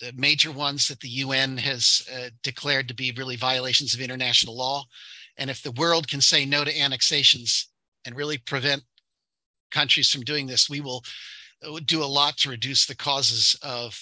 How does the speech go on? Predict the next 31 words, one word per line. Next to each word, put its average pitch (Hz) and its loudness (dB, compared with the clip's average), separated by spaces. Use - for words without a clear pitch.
militarism 135 -2
and 120 -12
war, 117 -6
because 113 -8
this 123 0
is 120 0
the, 117 -8
the, 120 -16
the 117 -20
c-, - -12
cause 127 -2
of 101 -14
much - 0
militarism 127 -2
and 120 -12
war. 120 -6
So 156 4
we 160 2
are 170 2
very 156 2
much, 151 2
uh, 135 -6
working 143 -6
with 131 -8
the - -10
Palestinians 139 0
and 139 -4
their 135 -2
allies 131 2
to 151 0
resist 135 0